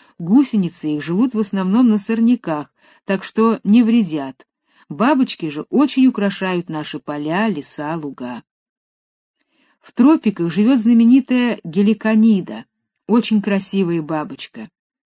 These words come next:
Её яркая окраска служит предупреждением для птиц.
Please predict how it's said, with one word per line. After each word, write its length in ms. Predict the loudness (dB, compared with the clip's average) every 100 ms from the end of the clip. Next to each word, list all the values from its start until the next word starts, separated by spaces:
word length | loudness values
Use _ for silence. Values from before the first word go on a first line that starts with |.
| _ _
Её 240 | -4 0 2
яркая 440 | 2 -2 -2 -4
окраска 440 | -4 -2 -4 -4 -10
служит 360 | -6 -6 -6
предупреждением 840 | -6 -8 -4 -4 -4 -2 -2 -2 -4
для 180 | -6 -8
птиц. 420 | -6 -8 -8